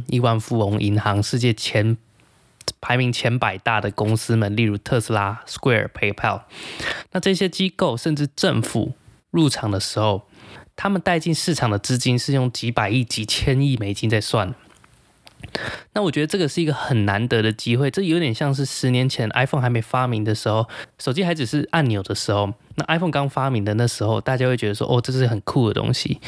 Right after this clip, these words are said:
或是甚至是 social media 刚普及的时候，大家会觉得说，“到底谁要放照片在网络上？到底谁会想看我在上面放了什么照片？”因为Web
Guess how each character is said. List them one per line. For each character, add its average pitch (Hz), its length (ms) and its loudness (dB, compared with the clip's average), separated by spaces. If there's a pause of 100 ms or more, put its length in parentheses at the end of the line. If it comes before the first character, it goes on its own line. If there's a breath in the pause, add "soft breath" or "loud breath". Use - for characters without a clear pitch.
(360 loud breath)
或 185 160 0
是 175 160 -2
甚 170 180 0
至 151 160 -2
是 147 220 0 (240)
social 165 340 -2
media 156 340 2
刚 127 200 -2
普 113 220 0
及 113 180 -2
的 104 80 2
时 117 80 -2
候， 117 40 0
大 139 120 0
家 131 160 -2
会 147 80 2
觉 113 140 -2
得 110 100 2
说 117 320 0 (240 soft breath)
，“到 165 140 4
底 117 100 2
谁 - 260 -2
要 127 260 0 (340 loud breath)
放 139 260 -2
照 131 180 2
片 117 240 0
在 113 280 2
网 104 160 0
络 113 120 2
上？ 131 140 0
到 139 80 2
底 117 80 2
谁 107 240 -4
会 131 180 4
想 - 300 -4
看 - 260 2
我 151 200 -4
在 113 240 2 (340)
上 143 160 0
面 123 100 2
放 117 280 0
了 98 80 0
什 - 140 -4
么 113 120 -6
照 113 240 0
片？” - 220 0 (840 loud breath)
因 208 140 -2
为 208 80 2
Web 196 220 0